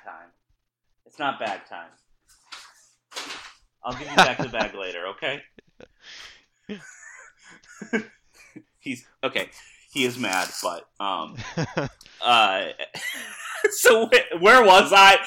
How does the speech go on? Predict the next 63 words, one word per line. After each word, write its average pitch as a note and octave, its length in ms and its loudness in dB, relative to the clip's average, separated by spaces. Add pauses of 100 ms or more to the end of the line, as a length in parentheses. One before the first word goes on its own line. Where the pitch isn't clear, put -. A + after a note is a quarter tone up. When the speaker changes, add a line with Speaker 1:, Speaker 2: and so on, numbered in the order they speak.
(180)
Speaker 1:
I C#4 200 8
think B3+ 240 4
this B3+ 160 4
is A3+ 160 -2
the G#3 340 4
section G3 380 4
that's F3 200 0
gonna D#3 220 4
get D#3 220 2
edited C3+ 320 0
out. B2 280 0 (200)
Speaker 2:
Oh, G#3+ 160 8
no, A3+ 140 8
we're F3+ 40 8 (120)
Speaker 1:
Uh, F3+ 60 8
Speaker 2:
gonna A3 180 4
leave, G3 220 2 (320)
Zeke F#3 380 0
content D#3+ 440 2
always B2 360 -2
stays G#2 300 -6
in. G2+ 160 -8
We're, A2+ 160 -10
we're A#2+ 160 -10
leaving A2 280 -10
it G2+ 100 -8
in. G#2+ 200 -6
Um, D3 460 2 (340)
so, G3+ 100 -4
like, G3 80 4
Speaker 1:
Okay, G#3 100 4
Speaker 2:
is A#3 60 2
there - 100 4
Speaker 1:
that's G3 100 4
Speaker 2:
any, G#3 400 0 (340)
Speaker 1:
fine. F3+ 160 -2
Speaker 2:
aside G3+ 300 4
from, G3+ 100 -4
like, F#3+ 120 2
the D#3+ 100 -2
shadow D#3+ 320 4
thing, D3 260 -4
it, D3+ 200 -4 (640)
does E3+ 160 -6
it E3+ 60 -4
do G3 120 -2
anything G3 260 0
interesting, E3+ 420 -4
like, C#3+ 180 0
mechanically? G3 760 -2
Is G3+ 100 -6
there C#3+ 100 -2
any, B2+ 120 -2
like, A2 140 -4
gimmick E3+ 280 -8
levels E3+ 400 -2
or E3 80 -12
stuff - 280 -8
like E3 180 -10
that? E3 300 0
Like, A#2+ 320 -10
um, A2 220 -4
Speaker 1:
So, A3+ 400 -2